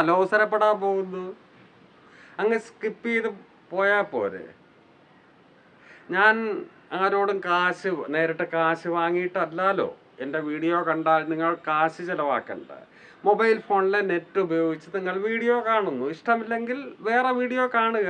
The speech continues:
അലോസരപ്പെടുന്നത് എന്തിന്? ആരുടെയും ഇഷ്ടങ്ങൾക്കനുസരിച്ച്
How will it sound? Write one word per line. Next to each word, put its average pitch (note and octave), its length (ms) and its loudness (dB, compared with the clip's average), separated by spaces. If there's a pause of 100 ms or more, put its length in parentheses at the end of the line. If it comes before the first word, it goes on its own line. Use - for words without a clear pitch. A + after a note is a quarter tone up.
(140)
അലോസരപ്പെടുന്നത് A3 1000 -2
എന്തിന്? G#3 340 -2 (2000)
ആരുടെയും A#3 520 8 (140)
ഇഷ്ടങ്ങൾക്കനുസരിച്ച് F#3 1080 2